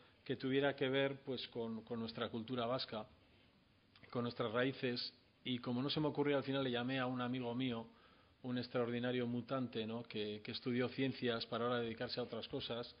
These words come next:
Y después de darle muchas vueltas, eh, Sabino Madariaga me vino con, con esta hermosa canción de Rupert Ordorica,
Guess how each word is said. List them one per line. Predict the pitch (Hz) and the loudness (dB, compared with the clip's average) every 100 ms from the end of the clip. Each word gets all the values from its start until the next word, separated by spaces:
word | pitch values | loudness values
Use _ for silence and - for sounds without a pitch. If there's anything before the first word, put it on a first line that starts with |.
| - - - - | -20 -20 -20 -4
Y | 131 | 2
después | 127 123 147 | 2 4 6
de | 156 | 10
darle | 151 147 | 10 10
muchas | 147 147 131 | 6 4 6
vueltas, | 139 135 147 143 - - | 6 6 8 6 4 -2
eh, | 117 117 113 113 | -2 0 -2 -2
Sabino | - 117 127 131 123 | -2 0 2 2 0
Madariaga | 123 120 127 127 | 2 2 2 2
me | 131 | 2
vino | 117 120 123 | 0 -2 -4
con, | - 117 107 - | -2 -4 -4 -6
con | - 117 | -4 -2
esta | 120 - 123 | -2 -2 0
hermosa | 117 120 123 120 | 0 -2 -2 -2
canción | 120 113 131 127 | -2 -2 2 2
de | 113 | 2
Rupert | 113 117 120 | 0 -2 0
Ordorica, | 113 110 110 131 120 104 | 0 0 -2 -2 -4 -6